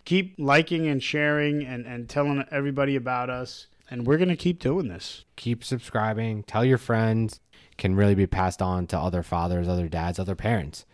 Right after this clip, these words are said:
Speaker 2: And hopefully we can give back as much as we're, we're learning.
Speaker 1: The dads out there, you're not alone. We are here. We go through the same thing that you're going through. We're always here to, to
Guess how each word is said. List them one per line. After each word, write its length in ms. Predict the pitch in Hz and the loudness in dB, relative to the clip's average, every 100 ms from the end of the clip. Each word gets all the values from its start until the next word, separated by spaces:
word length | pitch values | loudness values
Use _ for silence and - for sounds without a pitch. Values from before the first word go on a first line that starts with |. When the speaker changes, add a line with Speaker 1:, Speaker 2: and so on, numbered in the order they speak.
| _ _ _ - | _ _ _ -6
Speaker 2:
And 500 | 98 92 92 90 87 | -2 -2 -2 -4 -2
hopefully 400 | 90 - 110 104 | -4 0 0 2
we 140 | 104 | 0
can 480 | 98 98 95 92 - _ _ _ - | 0 0 0 -2 -6 _ _ _ -4
give 240 | 113 92 | -2 0
back 260 | 98 101 - | 0 0 -2
as 100 | 87 | -4
much 300 | 98 98 - | -4 -4 -4
as 140 | 92 | -6
we're, 340 | 92 98 92 92 | -4 -2 -2 -4
we're 240 | 90 107 | -4 -2
learning. 380 | 98 101 82 82 - | 0 -2 -4 -2 2
Speaker 1:
The 100 | 131 | 6
dads 400 | 139 139 139 120 | 8 8 8 6
out 220 | 113 - | 4 2
there, 340 | 110 107 107 _ | 0 0 -2 _
you're 280 | - 127 147 | -2 4 6
not 200 | 143 139 | 8 6
alone. 520 | 135 127 131 120 101 - | 6 6 2 0 -6 -4
We 220 | 120 139 | 2 6
are 160 | 147 143 | 8 6
here. 500 | 131 143 147 156 160 _ _ _ _ _ - | 6 4 6 4 2 _ _ _ _ _ -6
We 220 | 117 147 | -2 0
go 280 | 127 139 143 | 4 4 4
through 180 | 139 131 | 2 -2
the 100 | 131 | -2
same 320 | - 147 147 | -2 0 -2
thing 240 | - 147 | 0 2
that 140 | 139 139 | 2 2
you're 240 | 131 135 | 0 0
going 340 | 127 135 139 | 0 -2 -2
through. 380 | 139 147 147 165 - | -2 -2 0 -2 -4
We're 160 | 123 120 | 2 6
always 280 | 127 135 - | 6 6 4
here 180 | 135 131 | 4 4
to, 180 | 123 | 2
to 420 | 127 - 117 113 | -2 -6 -4 -6